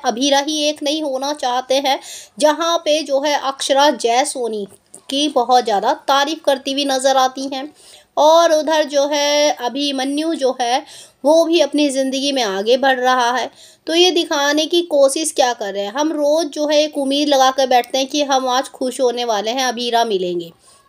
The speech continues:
लेकिन हमारी आंखों में आंसू आ जाते हैं। सिर्फ राजन शाही आंखों में आंसू दिखाकर ही टीआरपी निकालना चाहते हैं। वो सोचते हैं जैसे अनुपमा ने निकाली तो वैसे ही मेरे ये अक्षरा और अभिमन्यु अलग होने से निकाल देंगे, लेकिन ऐसा नहीं होगा।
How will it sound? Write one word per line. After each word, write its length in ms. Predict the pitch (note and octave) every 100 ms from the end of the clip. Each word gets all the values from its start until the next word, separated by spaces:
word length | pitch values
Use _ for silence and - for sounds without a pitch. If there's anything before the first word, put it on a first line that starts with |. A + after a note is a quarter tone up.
| -
लेकिन 320 | C4+ D4 F#4+
हमारी 440 | E4+ C#4 C4 C#4 D4+
आंखों 280 | C4+ C4+ C#4+
में 140 | D#4
आंसू 400 | C4+ A3+ - C#4
आ 120 | B3+
जाते 320 | B3 A#3 A#3 A#3+
हैं। 200 | C4 D4+ - - -
सिर्फ 300 | - F#4+ E4+
राजन 360 | C4+ B3+ D4
शाही 320 | D#4 C#4 C#4 C#4+
आंखों 300 | A#3+ A#3+ C#4
में 100 | D4
आंसू 340 | B3+ A3 D4
दिखाकर 440 | C#4 C4 B3 B3 C#4
ही 120 | D4
टीआरपी 420 | D4 C4+ C4 C#4+
निकालना 440 | C#4+ C4+ C4 C4+ C#4
चाहते 400 | C#4 C4 B3+ C4
हैं। 180 | C#4 C#4+ - - -
वो 120 | F4
सोचते 400 | F4 D#4 D#4 D#4
हैं 180 | D#4+ D4
जैसे 240 | C4+ - B3+
अनुपमा 500 | A#3 A#3+ - C4 C4
ने 120 | C4+ C4+
निकाली 440 | C4+ B3+ B3+ C4+
तो 140 | C4
वैसे 300 | A#3+ A3+ -
ही 140 | A#3+ B3
मेरे 220 | A#3 A3+
ये 360 | C#4+ C4+ B3+ C4 - - - -
अक्षरा 500 | A#3+ - - C4 D4
और 280 | - B3+ A#3+
अभिमन्यु 520 | A3+ C4 A#3 A3+ C4+
अलग 240 | A#3 A#3
होने 260 | B3 G#3+ G#3
से 120 | A#3+
निकाल 360 | A3+ G#3 F3+ F3
देंगे, 260 | F3+ F#3
लेकिन 320 | G3 C#4+ E4+ D#4+
ऐसा 240 | D4+ D#4
नहीं 340 | D4+ C4 D4 E4+
होगा। 380 | D4 C4+ C#4